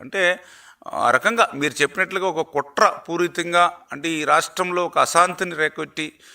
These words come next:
ఈ రాష్ట్రంలో law and order లేదు అనేటువంటి, ఆ, భావనత క్రియేట్ చేయాలనేటువంటి ఆలోచన మరి జగన్మోహన్ రెడ్డిలో కనిపిస్తూ ఉంది. అందుకే నిన్న కూడా ఏదైతే పోలీసులు కూడా స్పష్టంగా చెప్పారు, ఎక్కడ కూడా ఆయన పర్యటన మేము అడ్డుకోవడం లేదు,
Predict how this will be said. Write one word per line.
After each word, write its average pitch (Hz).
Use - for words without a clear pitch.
ఈ 143
రాష్ట్రంలో 185
law 160
and 185
order 160
లేదు 156
అనేటువంటి, 147
ఆ, 120
భావనత 202
క్రియేట్ 175
చేయాలనేటువంటి 151
ఆలోచన 139
మరి 110
జగన్మోహన్ 156
రెడ్డిలో 147
కనిపిస్తూ 143
ఉంది. 151
అందుకే 135
నిన్న 107
కూడా 185
ఏదైతే 170
పోలీసులు 165
కూడా 160
స్పష్టంగా 180
చెప్పారు, 139
ఎక్కడ 139
కూడా 170
ఆయన 165
పర్యటన 156
మేము 147
అడ్డుకోవడం 147
లేదు, 135